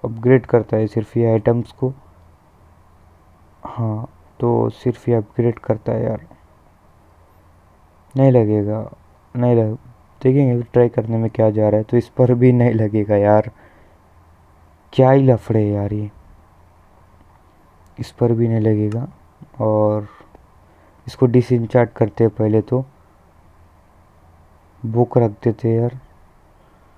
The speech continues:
बुक नहीं है हमारे पास, पहले बुक लेकर आ,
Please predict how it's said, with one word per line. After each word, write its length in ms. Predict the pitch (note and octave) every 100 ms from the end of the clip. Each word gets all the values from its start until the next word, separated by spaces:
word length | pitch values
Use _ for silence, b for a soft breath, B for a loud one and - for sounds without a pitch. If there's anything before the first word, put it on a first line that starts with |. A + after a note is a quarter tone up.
| _ _ _ _ _ _ _ _ _ _ -
बुक 340 | B2 - - A#2+
नहीं 340 | A#2 A2+ G#2+
है 80 | G#2
हमारे 240 | G2+ G#2 -
पास, 120 | A2 -
पहले 140 | A#2 A2
बुक 340 | G#2 A2+ -
लेकर 300 | A2+ G#2+ A2+
आ, 120 | A2